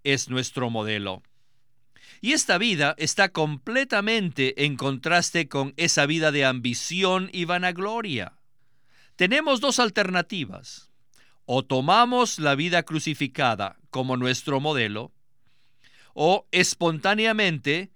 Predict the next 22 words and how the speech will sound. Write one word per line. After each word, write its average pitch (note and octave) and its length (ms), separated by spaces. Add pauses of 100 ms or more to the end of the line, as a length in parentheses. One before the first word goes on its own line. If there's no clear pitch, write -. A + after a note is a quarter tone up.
(260)
llevaremos D#3+ 720
una E3 180
vida D#3+ 260
de D#3 140
ambición D3+ 640
y D#3 60
de D#3+ 100
vanagloria. F3 800 (880)
No A3 280
existe G3+ 840 (220)
una F#3+ 240
tercera F#3+ 500
opción. F#3+ 720 (760)
Si - 280
no G3+ 240
tenemos A3 760
la C#3 160
vida D3+ 280
crucificada C3 840 (160)
como C3+ 260
nuestro C3+ 400
modelo, B2 560